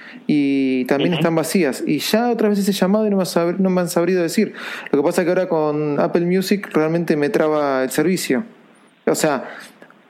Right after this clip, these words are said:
Speaker 1: me hace incómodo usarlo. No sé si existe alguna forma de que pueda, eh, borrar todas esas listas de
Speaker 2: Ok,
Speaker 1: otra manera.
Speaker 2: está como en el servidor. Ok, entonces si te entiendo bien, eh,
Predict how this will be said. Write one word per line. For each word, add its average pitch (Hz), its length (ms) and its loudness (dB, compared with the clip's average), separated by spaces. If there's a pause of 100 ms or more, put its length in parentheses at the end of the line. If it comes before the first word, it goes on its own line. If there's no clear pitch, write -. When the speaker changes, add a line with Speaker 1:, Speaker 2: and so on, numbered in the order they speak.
Speaker 1:
me 147 160 0
hace 160 180 -2
incómodo 165 300 0
usarlo. 143 360 0
No 151 100 -2
sé 190 100 0
si 180 160 0
existe 151 460 -2
alguna 151 200 -2
forma 185 320 -2
de 139 120 0
que - 80 -2
pueda, 131 680 0 (880)
eh, 123 760 -2
borrar 160 420 0
todas 160 180 -2
esas 143 120 -2
listas 175 360 0
de 131 40 2
Speaker 2:
Ok, 135 180 -2
Speaker 1:
otra 120 140 0
manera. 156 340 0
Speaker 2:
está 131 240 0
como 160 140 2
en 156 80 2
el 143 80 2
servidor. 113 560 2 (240)
Ok, 117 200 0
entonces 131 360 0
si 175 60 2
te 165 100 0
entiendo 143 380 2
bien, 165 420 -2 (560)
eh, - 340 0